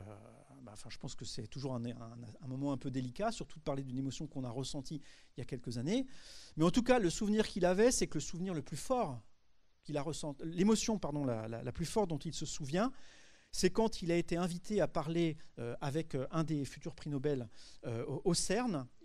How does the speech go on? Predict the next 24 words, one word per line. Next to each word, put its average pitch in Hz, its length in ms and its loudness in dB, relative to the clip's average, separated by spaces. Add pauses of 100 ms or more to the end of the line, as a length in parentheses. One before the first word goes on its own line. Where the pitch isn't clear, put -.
Il 139 100 -6
a, 120 220 -4
il 120 40 -4
y 120 60 0
avait 120 80 -2
une 135 80 -4
conférence 151 420 -4
avec, 120 240 -6
euh, - 60 -4
quatre - 220 -4
personnes 160 460 -2
qui 131 220 -4
avaient 123 180 -2
travaillé 139 360 -4
sur 135 220 -10
ça, 214 120 -4
qui - 140 -8
parlaient 165 300 0
à 139 80 6
l'ensemble 202 480 4
des 151 100 2
collègues 160 360 0
du 131 120 -6
cern, 196 380 0